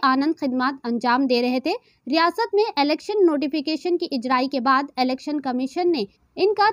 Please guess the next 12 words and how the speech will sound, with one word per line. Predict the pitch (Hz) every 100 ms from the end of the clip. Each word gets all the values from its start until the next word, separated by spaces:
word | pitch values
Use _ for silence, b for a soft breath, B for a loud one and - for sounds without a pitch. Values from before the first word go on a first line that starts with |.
| 392
तबादला | 277 277 269 302
करते | 294 269
हुए | 339 330
संदीप | 349 320 277 294 415
शांडलिया | - 320 262 269 330
को | 339
ये | 349 320
जिम्मेदारी | 254 254 240 247 262
दी | 247 233 214 _ _
और | 247 240
अब | 226 262 285 _ -
नए | 277